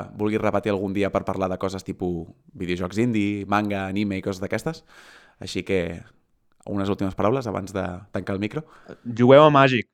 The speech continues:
Speaker 2: si us plau. Necessitem més gent. Estem farts de jugar sempre amb la mateixa penya. Si us plau,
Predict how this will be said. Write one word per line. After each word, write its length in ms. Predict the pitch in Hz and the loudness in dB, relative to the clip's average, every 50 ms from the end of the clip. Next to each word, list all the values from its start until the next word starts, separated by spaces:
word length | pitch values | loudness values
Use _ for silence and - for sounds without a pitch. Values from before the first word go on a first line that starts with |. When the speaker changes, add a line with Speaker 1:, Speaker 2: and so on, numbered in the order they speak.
| _ _ | _ _
Speaker 2:
si 160 | - - 123 | 2 2 2
us 80 | 110 - | 2 6
plau. 340 | 123 120 123 120 113 - 120 120 | 6 8 8 8 6 4 2 2
Necessitem 440 | 123 123 131 131 120 143 143 147 | 2 4 6 6 8 8 6 8
més 280 | 151 151 151 143 127 120 | 8 8 6 6 6 6
gent. 340 | 123 127 123 113 107 101 113 - - | 6 6 6 6 2 -2 -6 -4 -2
Estem 340 | 131 127 - - 147 147 139 | -2 2 4 4 4 4 6
farts 320 | - - 135 135 147 139 131 | 6 6 6 6 4 2 4
de 160 | 143 139 135 127 120 - _ _ _ _ | 6 6 6 4 2 -6 _ _ _ _
jugar 360 | 123 113 127 123 127 127 123 | -2 2 6 8 8 8 8
sempre 280 | - 139 135 135 139 135 | 6 4 4 4 4 4
amb 80 | 135 | 4
la 80 | 127 123 | 2 2
mateixa 320 | 117 123 120 - 135 120 | 2 2 2 2 2 4
penya. 340 | - 120 117 113 110 104 101 | 4 4 4 4 2 0 -2
Si 160 | - - - 120 | 0 4 4 4
us 120 | - - | 4 4
plau, 360 | - 123 113 113 104 98 - | 6 6 8 8 6 4 0